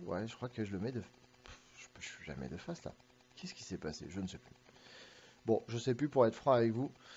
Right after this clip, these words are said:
Euh, et sur la fin de partie, en fait, il va venir, euh, chercher, ouais, je vais peut-être le rediriger, il va venir chercher là, l'avatar va zoner, là, ici, il va se mettre comme ça, donc je le regarde pas. Et puis, il se passe rien, en fait, on va zoner tout le long de la partie, il va déborder, il va continuer à, à me déborder avec ses pièces individuelles, hein, qui sont très gênantes pour moi.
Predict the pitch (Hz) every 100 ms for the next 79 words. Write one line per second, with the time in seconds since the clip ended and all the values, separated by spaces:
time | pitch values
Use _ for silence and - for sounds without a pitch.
0 | - - _ 117 117 113 117 135 143 135
1 | 117 156 151 131 - - 151 131 143 -
2 | 113 113 107 107 120 147 160 165 160 143
3 | 120 - - 101 101 95 101 135 120 151
4 | 139 127 110 95 139 123 110 101 98 92
5 | 104 95 107 117 127 - 113 117 120 117
6 | 98 101 127 120 113 104 117 110 110 113
7 | 101 104 - 120 98 92 110 - 107 120
8 | 107 107 101 98 92 71 - 92 92 -
9 | - - - - 101 - - 92 90 135
10 | 120 107 98 92 113 113 127 131 131 120
11 | 120 117 110 104 - 131 139 139 117 104
12 | 117 120 113 131 113 104 117 127 120 110
13 | 87 117 117 120 123 127 135 117 117 117
14 | 135 127 127 113 113 113 135 127 110 -
15 | - 92 - 123 113 110 113 - 98 95
16 | 107